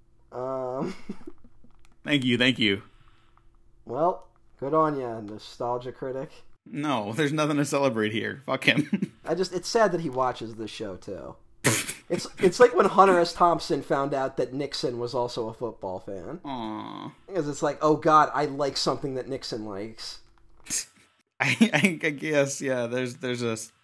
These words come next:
Speaker 2: sadness to that, if you wanna call it that. <laughs> Ozai calls Aang weak,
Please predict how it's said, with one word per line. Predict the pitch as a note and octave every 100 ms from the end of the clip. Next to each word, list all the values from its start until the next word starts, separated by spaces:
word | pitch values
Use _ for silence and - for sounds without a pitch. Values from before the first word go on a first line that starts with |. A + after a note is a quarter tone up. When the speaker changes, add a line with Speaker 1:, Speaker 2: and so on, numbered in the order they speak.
| _ _ _ _ _ _
Speaker 2:
sadness | - - A2 G2 G2+ G#2 F#2+
to | B2
that, | G#2 G#2
if | -
you | A#2
wanna | A2+
call | C3+ -
it | C3+ -
that. | D3 D3 D#3 -
<laughs> | _ _
Ozai | D3+ D#3+ D3+ C#3+
calls | C#3 C#3 C3+ B2
Aang | B2+ B2+ A#2+
weak, | A2+ A2 A2 -